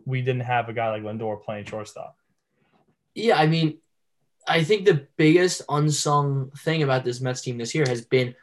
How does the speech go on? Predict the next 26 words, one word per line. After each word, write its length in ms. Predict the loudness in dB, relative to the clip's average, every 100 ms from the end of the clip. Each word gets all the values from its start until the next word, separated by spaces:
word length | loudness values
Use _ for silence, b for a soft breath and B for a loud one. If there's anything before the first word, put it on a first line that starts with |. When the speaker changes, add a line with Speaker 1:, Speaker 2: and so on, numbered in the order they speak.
| _ _
Speaker 2:
how 400 | -2 2 2 0
elite 600 | 0 2 2 2 0 0
their 140 | 0 2
defense 380 | 2 -2 -4 -6
is. 100 | -2
Not 240 | 0 2
good, 200 | 0 0
it's 140 | -4
been 200 | -6 -8
elite. 360 | -6 -4 -4 -4
It's 120 | -8
top 260 | -8 -6 -4
five 240 | -2 -2 -4
in 80 |
Speaker 1:
Yeah. 40 | -10
Speaker 2:
the 40 | -8
league 300 | -8 -8 -10
in 80 |
defensive 340 | -12 -10 -10 -10
runs 200 | -12 -6
saved 340 | 0 0 0
and 100 | -4
all 140 | -6 -4
those 200 | -4 -6
defensive 400 | -12 -10 -10 -4
metrics. 480 | -4 -4 -10 -14